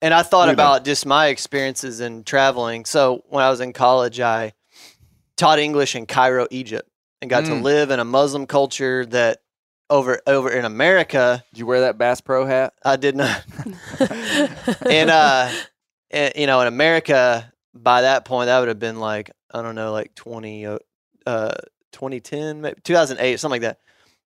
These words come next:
Speaker 1: People had a very preconceived notion of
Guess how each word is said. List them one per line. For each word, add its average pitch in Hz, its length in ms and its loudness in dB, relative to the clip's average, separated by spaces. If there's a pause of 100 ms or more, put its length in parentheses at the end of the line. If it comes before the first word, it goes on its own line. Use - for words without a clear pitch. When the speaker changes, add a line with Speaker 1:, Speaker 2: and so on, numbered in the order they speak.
(120)
Speaker 1:
People 143 500 2 (360)
had 131 180 2
a 117 40 -2
very 147 760 0
preconceived 135 540 -4
notion 120 520 -4
of 117 360 -8